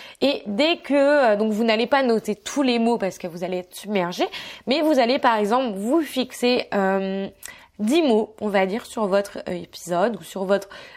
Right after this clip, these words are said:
euh, vidéo. Vous allez dire, « Ok, je détecte dix mots,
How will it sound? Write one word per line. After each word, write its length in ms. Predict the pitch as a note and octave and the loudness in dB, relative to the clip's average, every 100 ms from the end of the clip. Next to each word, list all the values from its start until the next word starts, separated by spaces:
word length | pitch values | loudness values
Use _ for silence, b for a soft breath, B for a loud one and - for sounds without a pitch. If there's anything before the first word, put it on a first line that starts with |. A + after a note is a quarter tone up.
| - | -2
euh, 60 | |
vidéo. 420 | G3+ A3+ G#3 G3 | 0 2 2 2
Vous 80 | D4 | 2
allez 140 | C4 G3+ | 2 2
dire, « 200 | G#3+ - | 0 0
Ok, 220 | B3+ G3 F#3+ - | -2 0 -2 -2
je 160 | F#3+ | -6
détecte 480 | G3+ G3 A3 G#3 - | -4 -2 -2 -2 -4
dix 260 | G3 F3 G#3+ | -6 -2 0
mots, 220 | G3+ A#3 | 0 0